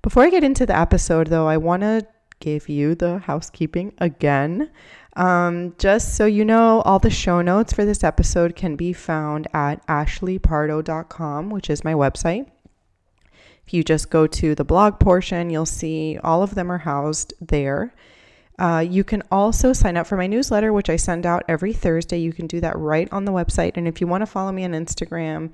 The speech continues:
you can find me on or at Ashley K Pardo, the same on Twitter and on Facebook. And also, I love doing Q and A episodes. I'm here for you guys to just be a beacon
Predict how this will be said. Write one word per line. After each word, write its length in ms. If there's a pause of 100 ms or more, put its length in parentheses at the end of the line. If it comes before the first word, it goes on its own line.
(240)
you 80
can 160
find 260
me 220
on 400 (420)
or 200
at 440 (160)
Ashley 480
K 220
Pardo, 560
the 140
same 260
on 80
Twitter 440 (520)
and 480
on 160
Facebook. 520
And 120
also, 640
I 80
love 360
doing 220
Q 200
and 100
A 360 (460)
episodes. 800
I'm 160
here 320
for 160
you 220
guys 580 (400)
to 880 (840)
just 480
be 320
a 100
beacon 580